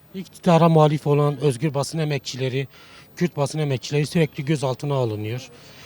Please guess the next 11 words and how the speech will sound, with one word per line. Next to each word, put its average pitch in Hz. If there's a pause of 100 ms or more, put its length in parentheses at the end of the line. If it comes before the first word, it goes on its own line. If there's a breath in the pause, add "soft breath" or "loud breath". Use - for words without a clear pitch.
(120 loud breath)
Sesleri 151
kısılmaya 143
çalışıyor. 127 (340 loud breath)
Sizce 190
bu 185
gözaltılar, 160
bu 147
yıldırma 151 (460 loud breath)
politikaları, 165 (400 loud breath)
politikası, 175
e, 156